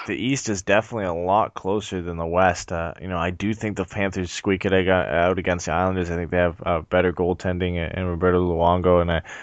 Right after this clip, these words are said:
I think they just have better team chemistry. They're gonna rally around Jaromir Jagr, and I think they'll get by them. And, and, and, you know, the Detroit one is very interesting. I mean, like you said, Steven Stamkos is out. Tyler Johnson is now out for, for an undisclosed amount of time.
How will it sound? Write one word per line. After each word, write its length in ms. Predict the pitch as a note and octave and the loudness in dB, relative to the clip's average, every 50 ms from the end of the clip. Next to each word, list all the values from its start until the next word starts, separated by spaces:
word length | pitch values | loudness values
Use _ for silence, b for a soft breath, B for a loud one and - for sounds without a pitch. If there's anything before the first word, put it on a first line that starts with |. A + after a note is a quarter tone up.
| B B | B B
I 60 | - F#2 | 0 2
think 180 | F#2 F#2+ F2+ | 2 4 4
they 80 | F#2 F2+ | 4 4
just 100 | D#2+ G2 | 4 4
have 120 | F#2+ E2 | 2 4
better 220 | E2 F2+ F2+ F2 E2 | 4 4 4 4 2
team 220 | - - F2+ E2 | 0 -4 -6 -4
chemistry. 420 | - F#2+ F2+ F2 F2+ - - F#2 | -2 0 0 0 0 -2 -2 0
They're 140 | E2+ F2 E2 | 0 0 0
gonna 160 | E2+ E2+ E2+ | 0 0 2
rally 340 | E2+ - F#2 F2+ F2+ F2+ F#2 | 2 4 4 4 4 4 4
around 340 | F2+ F2 F2+ F2 E2+ F2 F2 | 4 4 4 2 2 0 0
Jaromir 360 | F2 F2 E2+ F2 E2+ E2+ E2+ | 0 0 0 0 -2 0 2
Jagr, 540 | E2+ E2+ F2 F2 E2+ E2+ F2 F2 E2+ E2+ E2+ | 4 4 4 4 2 2 2 2 0 0 -2
and 60 | E2 - B B B B B | -4 -8 B B B B B
I 80 | B F2+ | B 0
think 200 | F#2+ G2 F#2+ F#2 | 2 0 2 2
they'll 140 | F#2+ F#2 F#2 | 2 2 4
get 200 | F2+ F#2 D2+ C#2+ | 2 0 2 4
by 180 | F2 E2 E2 | 4 2 4
them. 300 | E2+ F2+ F#2 F#2+ F#2 F2+ | 4 2 2 2 2 0
And, 140 | F2+ F2+ - | -2 -4 -4
and, 340 | - F#2 G2 G2 F2+ D2+ G2 | -2 -2 0 0 0 0 0
and, 140 | G#2 G#2 G2+ | 0 0 0
you 60 | G#2 | 0
know, 80 | G#2 | 2
the 100 | G#2 G#2+ | 2 2
Detroit 420 | G2+ G#2 G2+ - - B2 C3 B2 A#2 | 2 2 2 2 2 4 4 4 4
one 140 | B2 A#2 A2+ | 4 4 4
is 160 | A2 G2 F#2 | 2 2 0
very 440 | F#2 G#2 G#2 G#2 G#2+ G#2+ G#2 G2 G#2+ | 0 2 4 6 6 6 4 2 0
interesting. 540 | A#2 - - F#2+ F2 - - F2 E2+ F2 | -2 -2 -2 -2 -2 -2 -4 -6 -4 -4
I 100 | F2 F2 | -2 -2
mean, 140 | F2+ F2+ F2+ | -2 -2 -2
like 240 | F2+ F#2 F#2+ - - | 0 -2 -2 -2 -4
you 60 | G2+ | -6
said, 280 | F#2 - G#2+ G2 F2+ - | -2 2 2 2 2 0
Steven 380 | - - F#2+ F2+ F#2+ F#2 F#2+ | -4 -6 -4 -2 -2 -2 -2
Stamkos 500 | F#2 - - F#2 F#2+ F#2+ F#2 G2 F#2+ F#2 | -2 -2 -2 -2 -2 -2 0 0 0 0
is 140 | F2+ F2+ E2+ | 0 0 2
out. 320 | F2+ F#2 F#2+ G2 - - - | 4 4 4 4 2 0 -2
Tyler 320 | - F#2+ G2 F#2+ F#2+ F2+ | 0 0 2 2 2 0
Johnson 500 | E2 F2+ F2 F2+ G2 G#2 G#2 - G#2+ G2+ | 0 0 2 2 2 2 0 -2 -6 -4
is 140 | G2 F2+ G2 | -4 -4 -2
now 180 | G2+ G2 F#2+ | 0 2 2
out 280 | F#2 F#2 F#2+ G2 D#2 - | 4 4 4 2 0 -2
for, 360 | - - F#2+ F#2 F2+ F2+ F2 F2 | -6 -4 -2 -2 -2 -2 -4 -4
for 140 | G2 F#2+ | -2 -2
an 80 | F#2+ F2 | 0 0
undisclosed 600 | F#2 F#2+ F#2 F#2 F2 - - G#2 G2 G2 F#2+ F#2 | 0 0 -2 -2 -4 -4 -2 0 2 2 2 0
amount 220 | G2 F#2+ F#2 F#2 F2+ | 0 0 0 0 0
of 60 | E2+ | 0
time. 360 | - F#2 F#2 F#2+ G2 G2+ A2 | 0 2 2 4 2 0 -2